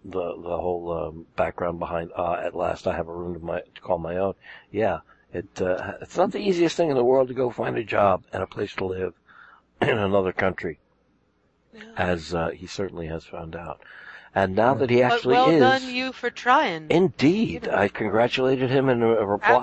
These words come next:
Speaker 2: Absolutely.
Speaker 1: email on, on having survived and done that very thing.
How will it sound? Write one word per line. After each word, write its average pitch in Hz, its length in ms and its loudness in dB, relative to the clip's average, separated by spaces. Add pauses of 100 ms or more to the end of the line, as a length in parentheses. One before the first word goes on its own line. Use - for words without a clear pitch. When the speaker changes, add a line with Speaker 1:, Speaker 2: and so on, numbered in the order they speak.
Speaker 2:
Absolutely. 135 160 -2
Speaker 1:
email 87 280 0
on, 90 500 0
on 87 360 -2
having 92 340 0
survived 95 520 0
and 85 420 -6
done 104 220 2
that 95 160 -2
very 95 280 -2
thing. 95 400 -2